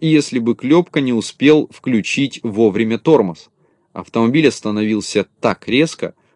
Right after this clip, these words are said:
что все чуть не разбили себе носы.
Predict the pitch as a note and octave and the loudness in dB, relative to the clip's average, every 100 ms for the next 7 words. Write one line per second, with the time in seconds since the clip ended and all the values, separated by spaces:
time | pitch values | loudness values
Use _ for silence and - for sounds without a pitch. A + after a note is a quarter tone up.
0 | _ - F#2 - C#3+ D3 - B2 A#2 A#2+ | _ -8 -8 -2 0 0 0 -4 -2 -2
1 | G#2+ G2 F2 G#2 A2 G#2 - F2+ F#2+ F#2 | -2 -2 -4 -4 -4 -6 -8 -4 -4 -4
2 | - F#2 | -8 -12